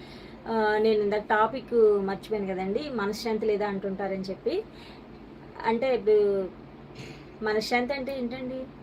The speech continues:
మన బాధ్యతలు మనం కరెక్ట్గా నిర్వహిస్తే మనశ్శాంతిగా ఉన్నట్టే. బాధ్యతలు వదిలేసి తిరిగే వాళ్ళకి మనశ్శాంతి ఉండదు నిజంగానే. ఆ, ఎవరైతే కుటుంబ బాధ్యతలు కరెక్ట్గా నిర్వహిస్తారో వాళ్ళు మనశ్శాంతిగా ఉన్నట్టే.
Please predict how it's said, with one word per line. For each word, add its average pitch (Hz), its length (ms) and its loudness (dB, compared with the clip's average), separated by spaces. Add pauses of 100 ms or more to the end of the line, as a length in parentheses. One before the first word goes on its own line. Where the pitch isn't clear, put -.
(920)
మన 220 120 2
బాధ్యతలు 220 500 4
మనం 240 220 2
కరెక్ట్గా 208 380 -2
నిర్వహిస్తే 214 560 0
మనశ్శాంతిగా 202 680 -4
ఉన్నట్టే. 185 380 -10 (560)
బాధ్యతలు 240 560 6
వదిలేసి 240 520 4
తిరిగే 226 340 2
వాళ్ళకి - 1300 0
మనశ్శాంతి 220 520 -2
ఉండదు 170 220 -8
నిజంగానే. 185 440 -10 (720)
ఆ, 415 100 -2 (960)
ఎవరైతే 247 420 4
కుటుంబ 247 360 -2
బాధ్యతలు 226 500 4
కరెక్ట్గా 220 420 -2
నిర్వహిస్తారో 220 680 -2
వాళ్ళు - 960 -4
మనశ్శాంతిగా 220 680 -2
ఉన్నట్టే. 190 420 -6